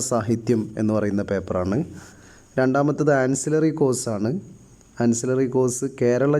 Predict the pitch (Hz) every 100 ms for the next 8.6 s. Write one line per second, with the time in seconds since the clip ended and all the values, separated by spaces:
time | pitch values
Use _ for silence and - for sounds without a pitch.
0 | 147 127 117 120 107 92 - - 101 110
1 | 113 117 117 113 113 117 - 107 104 95
2 | 92 92 92 104 170 - - - - -
3 | - - - 123 131 147 147 147 151 147
4 | 147 123 123 135 143 156 151 - 139 135
5 | 127 113 - 101 101 147 - - - -
6 | _ - - - - - - - 120 123
7 | 117 117 117 139 143 160 143 135 131 131
8 | 131 127 113 113 113 113